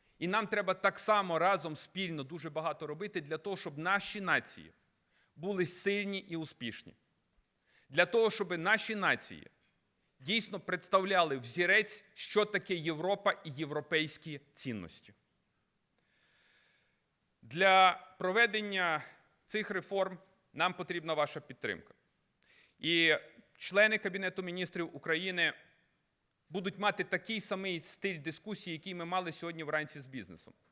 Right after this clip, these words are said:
Відвертий, чесний і відкритий. Будь-які питання, які б вони не були складні. Наша робота відповісти на ці запитання, і наша робота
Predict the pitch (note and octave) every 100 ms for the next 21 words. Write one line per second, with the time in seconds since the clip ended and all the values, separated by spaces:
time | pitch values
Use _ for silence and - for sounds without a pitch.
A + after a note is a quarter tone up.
0 | _ _ _ _ _ D3+ D3 G3+ G3+ F3
1 | - E3+ E3+ F3 D#3+ - - C#3 D3 D3
2 | G#2+ - - _ _ _ _ _ _ _
3 | _ _ - E3+ E3 E3 - D3+ G2+ F2
4 | - _ _ _ _ _ _ _ - C3+
5 | G3+ E3+ F3 E3 D3 C3+ D3 D3 - C#3
6 | G#2 F2+ - _ _ _ _ _ _ _
7 | - D#3+ E3+ D#3+ D3+ E3 D#3 C#3 - D3
8 | C3 - A#2+ A#2+ B2+ A#2+ C#3 B2+ F3+ E3+
9 | D#3+ _ _ _ _ - D#3+ F#3 F#3+ F#3+
10 | E3 D#3+ G3 G3 D#3+